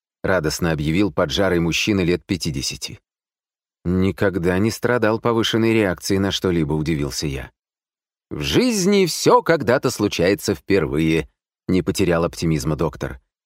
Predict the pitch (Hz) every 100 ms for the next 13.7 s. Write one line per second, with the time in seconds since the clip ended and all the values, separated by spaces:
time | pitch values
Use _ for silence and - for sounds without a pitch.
0 | - 254 254 240 220 165 127 185 226 226
1 | 202 123 95 107 98 78 73 - 62 64
2 | _ _ - 120 - - 151 180 - -
3 | 147 87 110 104 208 240 247 120 - -
4 | _ _ _ 85 92 143 190 190 170 156
5 | - 101 80 110 233 226 - - - 98
6 | 202 285 262 262 190 185 233 233 220 156
7 | 139 - 151 233 233 - 127 127 196 226
8 | 185 135 131 101 92 87 147 233 220 202
9 | - 92 - 185 247 233 226 165 156 151
10 | - 95 67 58 60 - - - _ _
11 | _ _ - 110 90 139 - 120 104 151
12 | - 123 - 117 107 98 127 139 - -
13 | 110 113 104 95 - 85 -